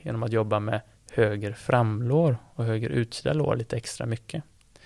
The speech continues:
Och då finns en muskel där som heter tensor fascia lata och den går ner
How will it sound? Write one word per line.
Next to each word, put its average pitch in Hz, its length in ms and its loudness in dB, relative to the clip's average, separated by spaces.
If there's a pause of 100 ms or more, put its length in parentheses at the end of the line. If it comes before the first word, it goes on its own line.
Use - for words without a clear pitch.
(580)
Och - 120 -2
då 117 60 2
finns 117 220 0
en 117 60 2
muskel 113 280 0
där 117 80 2
som 113 140 -2
heter 113 160 2
tensor - 400 0
fascia - 320 0
lata 110 420 2
och 113 140 2
den 110 160 4
går 120 100 4
ner 113 440 6